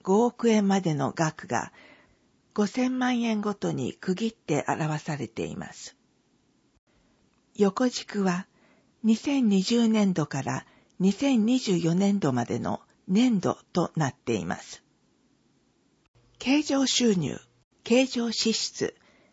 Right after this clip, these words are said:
経常収支差額が、それぞれ右肩上がりの折れ線グラフで表されています。各年度ごとに、経常収入、経常支出、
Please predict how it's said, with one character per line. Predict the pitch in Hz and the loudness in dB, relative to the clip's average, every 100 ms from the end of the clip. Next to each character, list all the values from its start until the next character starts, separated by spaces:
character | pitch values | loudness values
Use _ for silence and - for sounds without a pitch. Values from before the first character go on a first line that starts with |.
| _ - | _ -2
経 | 262 269 | 0 2
常 | 277 269 | 0 -2
収 | 254 - 240 | -2 -2 -2
支 | 214 - - | -2 -4 -4
差 | - 175 | -2 0
額 | 202 202 - 180 - _ | 0 -4 -2 -2 -2 _
が、 | 160 160 - - - _ _ | -4 -4 -8 -18 -20 _ _
そ | - 240 | -4 0
れ | 240 | 0
ぞ | 269 214 | 0 0
れ | 170 139 - _ | 2 0 -2 _
右 | - 214 - | 2 2 2
肩 | - 277 - | -2 -2 2
上 | 240 | 2
が | 220 202 | 2 0
り | 160 | 0
の | 143 131 | 0 0
折 | - 185 | 2 2
れ | |
線 | 220 240 226 | 0 0 0
グ | 214 | 2
ラ | 202 | 0
フ | - | -2
で | 165 143 - | 0 0 0
表 | 160 147 147 | 0 0 -2
さ | - 156 | -4 -6
れ | 123 | -6
て | - 95 | -6 -8
い | - | -6
ま | - | -10
す。 | - - - _ _ _ _ _ _ _ _ _ _ _ | -12 -18 -20 _ _ _ _ _ _ _ _ _ _ _
各 | - 277 - 175 - | 0 0 2 -2 2
年 | 180 214 | 2 2
度 | 214 196 | 2 0
ご | 180 | 0
と | - 156 | -2 -2
に、 | 131 139 - - _ _ _ _ - | -2 -4 -8 -20 _ _ _ _ -2
経 | 254 | 0
常 | 269 262 240 | 2 0 0
収 | - 208 | 0 0
入、 | 180 - - - _ _ - | 0 -2 -6 -12 _ _ -2
経 | 233 254 | 2 2
常 | 254 220 | 2 0
支 | 220 214 | 0 -2
出、 | 196 - - 143 - | -2 -4 -4 -4 -4